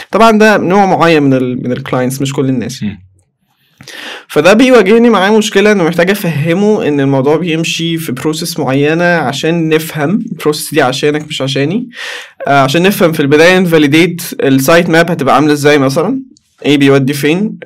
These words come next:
Speaker 1: أنت عايز أصلًا الناس تخش على إيه الأول. بعد كده بنعمل low fidelity wire frames اللي هي مجرد رسومات كده كروكي جدًا بسيطة، ما بتاخدش مني وقت إطلاقًا.
Speaker 2: ممكن سكتش مثلًا ورقة وقلم أو حاجة
Speaker 1: بالظبط،
Speaker 2: كده.
Speaker 1: ممكن أرسمها ب-، أرسمها بورقة وقلم وبوريها له وبيفاليديت عليها.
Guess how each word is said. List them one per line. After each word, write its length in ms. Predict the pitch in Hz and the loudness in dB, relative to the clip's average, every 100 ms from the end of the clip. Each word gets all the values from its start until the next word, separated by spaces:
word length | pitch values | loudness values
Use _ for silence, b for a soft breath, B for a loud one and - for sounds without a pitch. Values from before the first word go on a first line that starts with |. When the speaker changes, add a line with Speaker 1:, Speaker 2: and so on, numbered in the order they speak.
| - | -8
Speaker 1:
أنت 160 | 135 127 | -4 0
عايز 260 | 131 160 | 2 2
أصلًا 280 | 147 160 156 | 2 0 2
الناس 180 | 135 135 | 0 0
تخش 280 | - 139 143 | -2 -2 -2
على 140 | 123 | -2
إيه 80 | 131 | 0
الأول. 460 | 139 147 196 311 - _ _ _ - - _ _ _ - - | 0 0 -2 -6 -14 _ _ _ -20 -20 _ _ _ -20 -6
بعد 180 | 165 180 | -2 0
كده 180 | 196 190 | 0 0
بنعمل 480 | 185 180 180 151 147 B B | 0 -2 0 -2 -4 B B
low 80 | 170 | 0
fidelity 420 | 175 170 170 170 160 | 2 2 2 2 2
wire 220 | 147 151 - | 4 2 2
frames 300 | 151 180 233 - - B B B B | 0 2 -2 -6 -16 B B B B
اللي 180 | 151 190 | 0 2
هي 220 | 202 202 | 4 2
مجرد 560 | 180 175 180 185 143 | 2 2 2 2 0
رسومات 460 | 147 151 165 170 170 | -4 -2 0 0 0
كده 240 | 170 175 | 0 0
كروكي 340 | 175 175 165 165 | 0 -2 -4 -2
جدًا 380 | 156 156 165 151 | -2 0 0 0
بسيطة، 520 | 135 180 175 170 170 B B B | -4 -4 -4 -4 -4 B B B
ما 140 | 147 | -4
بتاخدش 380 | 165 156 170 170 | -2 0 0 0
مني 160 | 165 160 | 2 2
وقت 220 | - - | 0 -2
إطلاقًا. 400 | 135 147 160 202 | -2 -2 -2 -2
Speaker 2:
ممكن 340 | 107 107 104 | -4 -4 -6
سكتش 380 | 87 104 101 - | -6 -8 -8 -8
مثلًا 360 | 90 87 95 92 | -8 -6 -6 -4
ورقة 180 | 90 | -2
وقلم 240 | 85 85 92 | -4 -6 -6
أو 60 | |
حاجة 100 | - | -6
Speaker 1:
بالظبط، 340 | - 180 220 220 | -4 0 0 0
Speaker 2:
كده. 100 | 175 | -4
Speaker 1:
ممكن 200 | 202 208 | -2 -2
أرسمها 400 | 175 190 202 175 | 0 0 0 0
ب-، 600 | 135 139 139 135 127 120 | -2 0 0 -2 -2 -4
أرسمها 360 | 135 175 185 | -4 -2 -2
بورقة 420 | 170 139 165 170 151 | 0 0 2 2 2
وقلم 360 | 131 156 233 | 0 0 0
وبوريها 600 | 214 202 190 160 170 170 | 0 0 2 2 0 -2
له 100 | 185 | -2
وبيفاليديت 720 | 262 185 196 185 190 175 180 | -2 -4 -2 0 2 0 -2
عليها. 420 | 170 147 143 139 | -2 -2 -4 -6